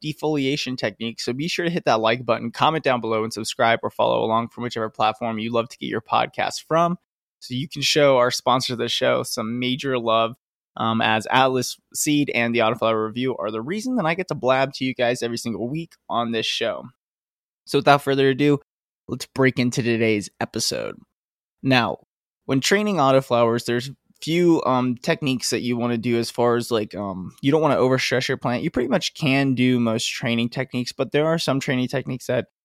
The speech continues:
some autoflower lines just might not like because they're a little heavier on stress and various things like that. And when it comes to,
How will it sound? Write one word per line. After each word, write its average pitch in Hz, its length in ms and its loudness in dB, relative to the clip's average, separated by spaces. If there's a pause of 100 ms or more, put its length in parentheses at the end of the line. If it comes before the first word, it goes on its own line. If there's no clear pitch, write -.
(180)
some 175 240 0
autoflower 143 520 6
lines 127 320 0
just - 220 -6
might 117 260 -2
not 120 200 -2
like 113 320 -2
because 113 480 -2
they're 113 160 -4
a 113 80 -2
little 113 260 -2
heavier 110 400 -4
on 120 140 -6
stress - 480 -2 (920)
and 190 140 0
various 180 380 4
things 139 200 -4
like 120 200 -6
that. 135 200 -4 (360)
And 139 160 4
when 143 80 4
it 139 100 -4
comes 165 300 2
to, 131 440 2